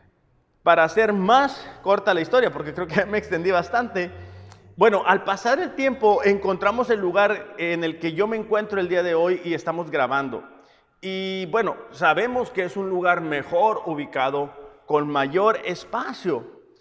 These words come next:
Entonces, en, en mi humanidad, usando este ejemplo,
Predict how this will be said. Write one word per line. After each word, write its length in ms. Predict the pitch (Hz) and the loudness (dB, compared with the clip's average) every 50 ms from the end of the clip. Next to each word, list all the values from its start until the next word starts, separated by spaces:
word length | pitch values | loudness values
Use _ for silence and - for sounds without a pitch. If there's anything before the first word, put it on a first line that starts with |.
| _ _ _ _ _ | _ _ _ _ _
Entonces, 640 | - 185 202 170 220 214 175 196 185 170 - - - - - _ _ - | -4 -4 -2 0 0 0 0 0 -2 -4 -6 -10 -18 -20 -20 _ _ 0
en, 300 | 208 220 220 214 214 214 | 2 2 4 2 2 0
en 220 | 208 214 214 214 214 | 2 2 2 2 2
mi 120 | 247 277 | 2 2
humanidad, 580 | 311 311 269 254 226 208 185 175 180 185 190 185 | 2 2 2 0 0 0 2 4 4 4 4 4
usando 320 | 175 147 185 185 208 220 | 0 0 0 0 0 -2
este 180 | 208 - - 135 | -4 -4 -4 -6
ejemplo, 640 | 147 190 240 277 269 - 156 143 147 151 147 - | -4 -4 -4 -6 -4 -2 0 0 0 -2 -4 -10